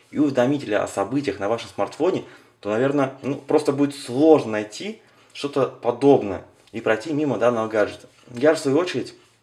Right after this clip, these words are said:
данной покупкой крайне доволен. Рекомендую его просто к обязательной покупке всем. А, мой коллега на работе уже приобрел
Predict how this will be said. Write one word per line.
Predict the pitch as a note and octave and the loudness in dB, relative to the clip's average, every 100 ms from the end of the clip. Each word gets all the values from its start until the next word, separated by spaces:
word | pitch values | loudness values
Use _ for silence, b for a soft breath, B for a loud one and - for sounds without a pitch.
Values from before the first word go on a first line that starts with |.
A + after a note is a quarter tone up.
| _ _ _ - - | _ _ _ -20 -8
данной | A2 A#2+ B2 | 4 4 4
покупкой | A#2+ D3+ - G#2 | 0 -2 -4 -2
крайне | A#2+ A#2+ G2+ | 4 4 4
доволен. | A2 D#3 C#3 - B B B - | 2 2 0 -6 B B B -6
Рекомендую | A2+ C3 D3+ D#3 D3+ | -4 -2 -2 2 2
его | A2+ F#2 F2+ - _ | 2 -2 -8 -14 _
просто | A#2+ B2+ G#2+ - - - | -4 -2 -4 -6 -14 -6
к | |
обязательной | B2+ C#3 C#3+ A2+ G2 | -2 4 4 4 -4
покупке | A2 - C#3 - | -4 -4 -8 -8
всем. | G2 - F#2 B B B B _ | -10 -8 -8 B B B B _
А, | F#2+ G2+ | -8 -2
мой | B2 C#3 | 2 2
коллега | C3+ C3 A#2+ | 2 2 2
на | A2+ | 2
работе | B2 B2 A#2 | 2 0 -2
уже | A2 A#2+ | -6 -4
приобрел | A2 A2 A2 G2+ | 0 0 0 -2